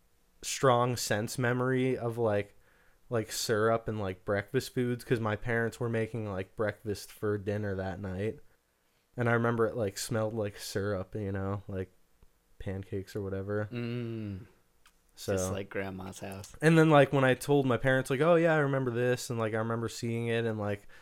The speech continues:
Speaker 1: it smelled like, you know, breakfast, and they're like, "Wait, how do you remember that?" It's like, I remember that incident, like, it's just, like, a little snippet of, like, that very, like,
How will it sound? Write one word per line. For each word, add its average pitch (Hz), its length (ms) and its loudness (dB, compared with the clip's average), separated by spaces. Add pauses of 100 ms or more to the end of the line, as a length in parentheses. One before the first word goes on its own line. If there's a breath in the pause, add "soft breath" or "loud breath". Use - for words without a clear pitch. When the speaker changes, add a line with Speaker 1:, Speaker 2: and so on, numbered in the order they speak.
(200 loud breath)
Speaker 1:
it 110 120 -2
smelled 113 400 0
like, 107 420 0
you 117 180 -4
know, 104 140 0
breakfast, 113 680 0
and 113 100 -2
they're 117 140 0
like, 98 260 -2 (200)
"Wait, 135 260 2
how 131 180 -2
do 220 80 -2
you 202 100 0
remember 123 440 0
that?" 104 220 0
It's 120 100 -6
like, 117 200 0 (640 soft breath)
I 113 120 2
remember 131 760 6 (220)
that 120 320 4
incident, 123 500 0
like, 113 240 0
it's - 160 -8
just, 143 220 0
like, 123 120 2
a 117 60 0
little 120 420 -2 (180)
snippet 123 600 -2
of, 113 140 -4
like, 104 280 0 (360 soft breath)
that 117 220 4
very, 113 500 0
like, 98 260 -2